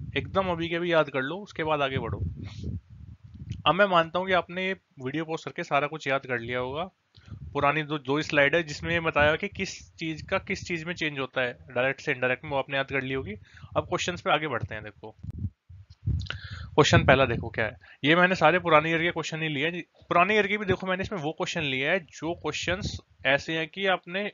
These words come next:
गलत कर रहे होंगे या फिर सबसे मुश्किल होंगे। जो easy question है मैंने वो लिए नहीं इसमें, क्योंकि वो तो सब लोग कर देंगे, आप लोग भी आराम से कर दोगे।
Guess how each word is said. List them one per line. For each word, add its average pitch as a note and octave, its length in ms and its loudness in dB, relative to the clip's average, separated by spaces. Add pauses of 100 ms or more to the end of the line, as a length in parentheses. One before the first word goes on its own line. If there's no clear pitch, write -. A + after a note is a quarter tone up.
(120)
गलत D3+ 300 4
कर C3 100 -2
रहे A2+ 140 -4
होंगे G#2+ 280 -10 (360)
या C3 60 4
फिर G3 140 -2
सबसे F#3 240 0
मुश्किल D#3 380 0
होंगे। G#2+ 260 -8 (380)
जो D#3+ 180 -2
easy E3+ 200 0
question F#3 380 0
है G#3+ 240 2
मैंने D3 280 0
वो F#3+ 100 -2
लिए D#3 240 0
नहीं C3 120 -8
इसमें, D3 200 -10
क्योंकि D3+ 180 -4
वो E3+ 100 -2
तो - 100 -8
सब D#3 220 0
लोग D#3+ 220 -2
कर C3+ 100 0
देंगे, D3 220 -4
आप D#3 180 0
लोग D3+ 180 -6
भी F3+ 100 0
आराम E3 180 6
से - 140 -2
कर A#2 120 0
दोगे। G#2+ 220 -8